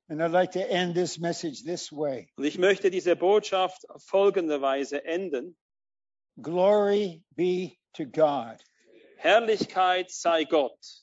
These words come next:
Speaker 1: There is nothing here for us for self-glory of any kind.
Speaker 2: Hier gibt es nichts für uns selbst, für unsere eigene Herrlichkeit.
Speaker 1: But Lord, when we break bread tomorrow,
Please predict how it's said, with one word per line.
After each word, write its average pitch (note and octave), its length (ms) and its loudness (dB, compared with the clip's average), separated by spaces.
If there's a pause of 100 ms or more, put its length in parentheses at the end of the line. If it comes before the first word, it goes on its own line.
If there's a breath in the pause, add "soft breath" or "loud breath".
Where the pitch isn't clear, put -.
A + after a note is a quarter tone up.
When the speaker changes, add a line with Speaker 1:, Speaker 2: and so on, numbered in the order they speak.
(420)
Speaker 1:
There E3+ 180 -2
is C#3+ 160 -6
nothing G#3+ 420 2
here F3+ 260 -2
for F3 320 -8
us E3+ 480 2 (520)
for D#3+ 100 -8
self-glory E3+ 840 -2
of B2+ 180 -8
any E3 240 -10
kind. C3+ 400 -10 (280)
Speaker 2:
Hier G#3+ 420 4
gibt F#3+ 280 2
es E3+ 260 -2
nichts A3 500 -2
für F#3+ 200 -2
uns F3+ 280 -2
selbst, F3+ 580 -4
für E3 140 0
unsere E3 440 -2
eigene F3+ 600 -2
Herrlichkeit. C#3+ 800 -4 (360)
Speaker 1:
But D#3+ 140 -2
Lord, F#3+ 320 4
when F3+ 240 -2
we F3 160 4
break D#3 420 -2
bread F3+ 300 2
tomorrow, E3+ 640 -2